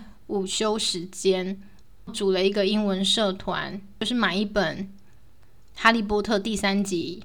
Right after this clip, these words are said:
原文版的小说，然后他就帮我们导读，我觉得非常有趣。那时候他为了吸引大家来，然后他还自己做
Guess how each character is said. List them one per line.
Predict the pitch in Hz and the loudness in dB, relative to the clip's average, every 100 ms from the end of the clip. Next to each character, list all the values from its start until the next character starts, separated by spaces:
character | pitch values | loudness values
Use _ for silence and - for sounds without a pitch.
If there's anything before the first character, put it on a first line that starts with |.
| - | 0
原 | 208 196 214 | 4 6 6
文 | 202 208 | 6 6
版 | 190 180 | 4 2
的 | - - 196 | -4 -6 -2
小 | - 170 | 0 0
说， | 190 - 185 - - - - - - | 0 0 0 0 -8 -18 -20 -20 -2
然 | 196 | 2
后 | 202 | 4
他 | 233 | 4
就 | 226 | 4
帮 | 214 202 | 6 6
我 | 185 | 4
们 | - - | -2 -2
导 | 180 - 208 - | 0 0 -4 -8
读， | 143 147 202 - - - - - | -6 -6 -10 -14 -18 -20 -18 -4
我 | 202 | -2
觉 | 247 | 2
得 | 254 | 4
非 | 262 | 6
常 | 233 | 6
有 | 214 165 | 6 2
趣。 | - 226 | 2 0
那 | 254 | 2
时 | 254 | 4
候 | 226 | 4
他 | 240 240 | 6 6
为 | 247 | 6
了 | 214 | 4
吸 | 208 226 | 2 0
引 | 208 185 | 0 4
大 | 202 | 4
家 | 208 196 | 4 2
来， | 196 170 160 196 - - - - - | 4 2 2 -4 -10 -12 -10 -10 -4
然 | 196 185 | 0 0
后 | 214 226 214 202 | 2 4 4 2
他 | - 247 | 2 2
还 | 226 196 | 4 2
自 | 196 220 | 0 -4
己 | 185 | -4
做 | 190 240 214 180 135 | -4 2 4 4 2